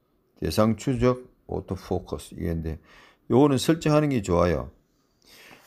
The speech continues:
다음에 수직 수평 안내선인데 사진을 찍을 때 이 줄이가 있습니다, 이게. 그래서 구도를 잡기가 좋겠죠. 그런데 사진을 촬영하면 이게 줄과 있는 것은 보이지가 않아요.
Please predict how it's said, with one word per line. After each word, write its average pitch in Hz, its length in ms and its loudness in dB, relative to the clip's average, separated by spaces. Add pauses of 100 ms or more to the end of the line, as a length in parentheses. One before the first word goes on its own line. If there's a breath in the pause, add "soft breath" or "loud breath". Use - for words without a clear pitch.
(120)
다음에 113 580 4
수직 156 380 -4
수평 147 380 -2
안내선인데 101 800 0
사진을 135 440 0
찍을 143 260 0
때 82 420 0 (680 soft breath)
이 101 280 2
줄이가 160 380 4
있습니다, 98 300 -2
이게. 73 300 -6 (220)
그래서 110 300 -2
구도를 160 340 4
잡기가 123 300 0
좋겠죠. 80 640 -4 (760 soft breath)
그런데 127 260 0
사진을 139 640 2
촬영하면 143 560 2
이게 107 260 0
줄과 151 360 4
있는 127 160 0
것은 104 300 -2
보이지가 113 460 2
않아요. 78 400 -2